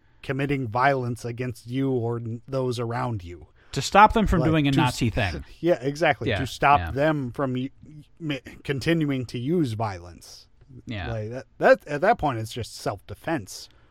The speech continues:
Speaker 1: or the, the defense of others.
Speaker 2: Yeah,
Speaker 1: But,
Speaker 2: exactly,
Speaker 1: but if
Speaker 2: exactly.
Speaker 1: you were to just go
Speaker 2: Yeah.
Speaker 1: up to the street while Richard Spencer's out there in his polo shirt with a tiki torch, grabbing his <laughs> morning coffee and his morning paper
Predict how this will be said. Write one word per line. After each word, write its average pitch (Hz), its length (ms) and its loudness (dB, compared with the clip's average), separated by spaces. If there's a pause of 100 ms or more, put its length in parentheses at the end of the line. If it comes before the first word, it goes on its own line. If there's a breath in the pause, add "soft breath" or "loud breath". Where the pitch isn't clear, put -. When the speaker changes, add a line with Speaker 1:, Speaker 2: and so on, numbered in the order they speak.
(120)
Speaker 1:
or 117 60 -8
the, 117 180 -6 (120)
the 127 160 -10
defense 113 420 -8
of 107 100 -8
others. - 520 -4 (100)
Speaker 2:
Yeah, 165 240 2
Speaker 1:
But, 101 60 0
Speaker 2:
exactly, 175 400 0
Speaker 1:
but - 60 -10
if - 140 -12
Speaker 2:
exactly. 135 280 -2
Speaker 1:
you 165 80 2
were 160 80 4
to 147 100 2
just 139 240 0
go 147 100 4
Speaker 2:
Yeah. 147 60 6
Speaker 1:
up 143 100 0
to 147 100 -2
the 135 120 0
street 139 340 0 (120)
while 127 420 0
Richard 139 340 0
Spencer's 127 720 -2 (220)
out 135 220 0
there 135 200 4
in 123 80 0
his 120 120 -2
polo 127 280 2
shirt 123 280 0
with 117 140 -6
a 117 40 -4
tiki 120 340 -6
torch, 117 440 -2
grabbing 127 260 2
his 117 180 0
<laughs> - 40 -16
morning 165 480 6
coffee 151 400 8
and 131 80 4
his 120 120 -2
morning 135 300 2
paper 107 480 -2